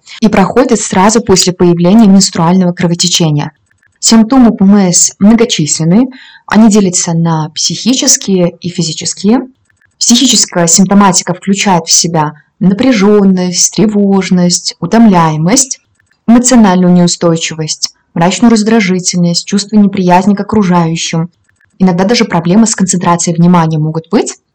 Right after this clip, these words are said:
Если говорить про физические симптомы, то в целом здесь такие повсеместные симптомы, как головная боль, на примере мигрени, отёк ног, вздутие живота, ощущение лишнего веса, мышечная слабость, боль в спине, области таза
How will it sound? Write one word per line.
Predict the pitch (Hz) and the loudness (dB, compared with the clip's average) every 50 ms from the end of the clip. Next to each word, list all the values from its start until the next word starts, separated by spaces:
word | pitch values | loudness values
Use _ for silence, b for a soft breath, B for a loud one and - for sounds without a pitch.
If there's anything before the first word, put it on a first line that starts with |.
| _ _ _ _ _ - | _ _ _ _ _ 0
Если | 196 196 208 202 | 0 2 2 0
говорить | 196 202 208 202 | 0 0 -2 -2
про | - - 208 | -2 -4 -2
физические | - 233 359 381 - 277 - - 214 | -2 -2 -2 -2 -2 -2 -2 -4 -6
симптомы, | 196 - 208 185 190 202 185 180 170 165 165 | -4 -2 -2 -2 -2 -2 -2 0 -2 -2 -2
то | 170 247 320 330 | -4 -4 -4 -4
в | - | -6
целом | - - 247 254 220 190 | -4 0 2 2 2 2
здесь | 175 175 190 196 190 - - - _ _ _ _ _ _ _ | 2 0 0 0 0 -2 -6 -8 _ _ _ _ _ _ _
такие | - 220 - 214 | -4 -2 -2 -2
повсеместные | - 175 - 214 214 208 190 180 - 175 | -2 0 2 2 4 4 2 0 -2 -2
симптомы, | 175 180 175 - 180 170 165 | -2 -2 -2 0 0 -2 -2
как | - 180 175 | -2 -4 -4
головная | 170 185 190 190 190 185 180 175 170 | -2 -2 0 0 0 0 0 0 -2
боль, | 160 156 165 180 220 294 370 - - - - | -2 -4 -2 0 0 0 0 -2 -6 -4 -2
на | 185 190 | -2 0
примере | 180 202 196 196 180 165 160 170 - | 2 4 4 4 4 2 0 -4 -2
мигрени, | - 180 175 170 175 202 285 403 381 302 269 262 262 - - - | -2 0 0 2 2 2 2 2 2 2 2 0 0 -2 -4 -4
отёк | 196 190 - 180 170 - | -2 -2 -2 -2 0 0
ног, | 170 165 170 214 269 262 - - | 0 2 2 2 0 0 -2 -4
вздутие | 196 180 180 175 180 180 175 - 175 | -4 -2 0 2 2 0 0 0 0
живота, | 165 165 165 160 165 156 156 - 160 160 190 240 262 B B B B _ | 0 0 -2 -2 -4 -6 -4 -2 -2 -2 0 -2 -4 B B B B _
ощущение | 180 175 - 190 - - 202 185 175 170 | -4 -2 0 0 0 2 2 2 2 2
лишнего | 170 175 170 - 180 175 160 160 156 | 2 2 0 0 0 0 0 0 0
веса, | 156 165 180 240 262 - - 233 220 220 220 - _ _ _ _ | 0 0 0 0 0 0 0 0 0 0 -2 -6 _ _ _ _
мышечная | 170 180 240 240 240 - - - 208 208 | 0 2 2 2 0 0 2 2 4 4
слабость, | 202 - - 202 196 185 180 175 175 175 - - - - | 2 2 0 0 0 0 0 0 -2 -2 -4 -6 -6 -6
боль | 175 165 175 175 175 175 | -4 0 0 0 0 0
в | - | -2
спине, | - - - - 180 170 165 190 240 | -4 -4 -4 -2 -2 0 2 0 0
области | 233 - 185 170 175 170 170 - - 170 | 0 0 -2 -2 -2 -4 -4 -6 -8 -10
таза | - - 165 165 185 196 196 190 190 | -8 -6 -4 -2 -2 -2 -2 -4 -6